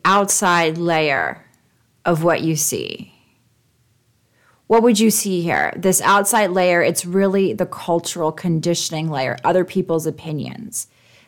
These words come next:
This is the layer that we put on in the morning to show up for life in a certain way. We might put on makeup or do our hair a certain way or shave,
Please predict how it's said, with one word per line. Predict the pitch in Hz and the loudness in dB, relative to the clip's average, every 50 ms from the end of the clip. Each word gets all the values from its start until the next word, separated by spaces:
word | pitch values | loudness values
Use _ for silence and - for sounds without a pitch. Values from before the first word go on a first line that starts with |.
| _ - | _ -2
This | 202 202 196 220 | 0 2 2 2
is | 208 196 | 2 2
the | 208 202 190 | 2 0 2
layer | 185 185 180 175 180 180 175 170 | 2 2 4 4 4 2 2 2
that | 180 165 - - 175 | 2 0 0 0 -2
we | 190 190 190 190 190 | -2 0 0 0 -2
put | 190 - - - 208 202 196 | -2 -4 -6 -2 0 2 4
on | 185 175 175 175 175 175 175 | 4 4 4 4 2 2 0
in | 165 - 170 170 | -2 -4 -4 -2
the | 165 160 | -2 -2
morning | 160 160 160 160 170 165 156 151 143 98 98 - - - - _ _ _ _ _ _ _ _ _ _ - _ _ _ _ _ _ _ _ _ _ - | -2 -2 0 -2 -2 -2 -4 -6 -6 -8 -10 -12 -14 -18 -20 _ _ _ _ _ _ _ _ _ _ -20 _ _ _ _ _ _ _ _ _ _ -6
to | - - - 220 196 185 175 170 165 165 160 156 151 147 - - | -4 0 2 4 4 6 6 4 4 4 4 2 2 0 -2 -2
show | - - - 196 180 175 | -2 -2 0 2 4 4
up | 175 160 - | 4 2 0
for | - - 160 147 | -2 -6 -6 -6
life | 139 - 95 92 - 208 - - - | -4 -4 -6 -6 -8 -10 -14 -16 -10
in | - 151 | -6 -6
a | 156 151 | -4 -2
certain | - - 160 135 - - 147 | -2 -2 -2 -4 -4 -4 -6
way. | 147 98 92 95 - - - - | -6 -6 -6 -6 -8 -10 -12 -10
We | - 151 151 143 143 143 147 147 - _ _ _ _ _ _ _ _ _ _ _ - | -6 -4 -4 -4 -4 -6 -6 -8 -12 _ _ _ _ _ _ _ _ _ _ _ -2
might | - 214 202 196 196 | 2 2 2 4 2
put | 214 202 | 2 2
on | 196 190 202 | 4 4 4
makeup | 208 208 208 202 202 196 175 170 170 | 4 4 2 2 2 2 2 2 2
or | - 175 | 0 0
do | 175 165 185 180 | 0 0 2 2
our | 180 175 185 | 2 2 2
hair | 185 180 226 220 214 208 | 0 0 0 2 2 2
a | 202 | 2
certain | 190 - 190 175 - - 175 170 | 0 0 -2 -2 -2 -2 -2 -2
way | 170 165 156 156 156 156 | -2 0 0 0 0 0
or | 160 160 | 0 -2
shave, | 160 - - 226 202 196 190 185 175 165 151 147 156 151 147 147 - | -2 -2 -2 0 0 2 2 2 2 2 2 0 0 -2 -4 -8 -16